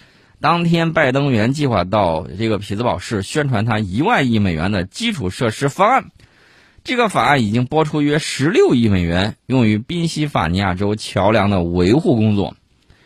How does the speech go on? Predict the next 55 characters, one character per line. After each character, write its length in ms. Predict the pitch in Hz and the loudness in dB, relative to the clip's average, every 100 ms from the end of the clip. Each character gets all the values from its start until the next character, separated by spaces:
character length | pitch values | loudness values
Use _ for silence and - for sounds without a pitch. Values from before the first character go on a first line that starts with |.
| _ _ _ _ | _ _ _ _
这 60 | 98 | -4
拜 160 | 113 151 | 0 2
登 140 | 156 | 2
呢， 100 | 147 | 2
正 180 | 107 113 | 2 0
好 80 | 120 | 2
赶 200 | 107 76 | 0 -2
上， 140 | 90 | -2
赶 180 | 104 92 | 0 0
上 140 | 123 | 0
了 60 | 185 | 0
之 100 | 220 | 0
后 100 | 214 | 2
呢， 140 | 170 | 2
那 160 | 113 127 | 2 0
就 100 | 139 | -4
去 120 | 139 | -8
现 260 | 143 151 151 | -6 -2 0
场 100 | 107 | 0
看 160 | - | 0
了 60 | 175 | 0
看 160 | 147 120 | 0 0
呗。 160 | 110 | -2
看 180 | - 156 | -2 0
完 140 | 143 147 | 0 2
了 60 | |
之 100 | 156 | 2
后， 220 | 175 151 - _ _ _ _ _ _ _ _ _ _ _ _ _ | 2 0 -4 _ _ _ _ _ _ _ _ _ _ _ _ _
拜 380 | 190 185 143 120 | 0 2 2 2
登 280 | 151 156 156 | 2 2 2
就 180 | 151 107 | 2 0
感 280 | 113 78 | 0 -2
叹 240 | 92 127 98 | -2 -2 -2
说： 180 | 127 139 | -2 0
“美 200 | 127 92 | 0 0
国 160 | 104 | -2
多 180 | - 214 | -2 -4
年 200 | 208 120 | -2 -2
来 160 | 107 107 | -2 0
在 180 | 117 | 0
基 240 | 110 - 220 | -2 -4 -4
建 240 | 214 131 | 0 0
方 120 | 135 | 2
面 140 | 135 127 | 0 0
的 240 | 104 87 | 0 0
远 360 | 92 110 120 160 | 0 2 2 2
远 180 | 240 107 | 0 0
落 160 | 104 | -2
后， 240 | 104 117 95 | -2 -2 0
令 180 | 127 | 0
人 240 | 104 98 101 | 0 0 2
难 240 | 101 127 | 2 0
以 60 | 117 | 0
置 180 | 101 127 | -2 -2
信。” 240 | 156 | -2